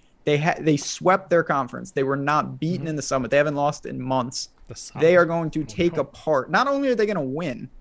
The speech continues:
Speaker 1: they're going to take apart Providence.
Speaker 2: South
Speaker 1: Providence wins every game by one point. Uh, they're the most fortunate team. They have bigs. South Dakota State, I am obviously,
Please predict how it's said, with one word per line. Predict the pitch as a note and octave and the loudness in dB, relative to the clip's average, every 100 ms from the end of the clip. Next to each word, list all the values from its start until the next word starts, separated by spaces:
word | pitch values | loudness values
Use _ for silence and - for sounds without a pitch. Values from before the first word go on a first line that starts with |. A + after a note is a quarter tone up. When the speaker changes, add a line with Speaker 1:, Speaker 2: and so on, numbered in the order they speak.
| - _ - - | -20 _ -10 0
Speaker 1:
they're | E3+ | 2
going | G3 G3+ | 2 0
to | F#3+ | -2
take | F3+ F3 | -2 -2
apart | D3+ - D3+ C3 | -4 0 0 0
Providence. | - B1+ - - - | -2 -4 -6 -10 -4
Speaker 2:
South | - | 2
Speaker 1:
Providence | F3+ G#3+ G3+ | 2 2 -2
wins | F#3 F3+ | -2 0
every | E3+ F#3 F#3 | 0 0 -2
game | F3+ F3+ | -4 0
by | D#3+ C#3 | 2 2
one | C3+ D3 D#3 D3 | -2 -6 -6 -6
point. | C#3 B2 - - - - C#3 | -8 -8 -12 -18 -20 -10 0
Uh, | C3+ B2+ A#2+ - | 2 4 2 0
they're | D3+ D3+ | -6 -8
the | D#3 | -4
most | D#3+ - | -6 -6
fortunate | - F3+ G3 G#3 F#3+ | -2 0 0 -2 -4
team. | - E3 D#3+ - | -4 -4 -6 -4
They | C#3 | -2
have | C#3+ C#3 B2+ | 0 0 2
bigs. | C#3 C#3 C3+ - - _ _ _ - | 2 4 0 -8 -16 _ _ _ -10
South | - B3+ | -2 -2
Dakota | A#3 A3 F3 | 2 0 2
State, | F3+ F#3 | 2 2
I | D#3+ D3+ | 4 2
am | F3 D#3+ - | 2 -2 -2
obviously, | C#3+ C#3+ C#3+ - D3 C3+ B2+ | -2 -2 -6 -6 -4 -2 -4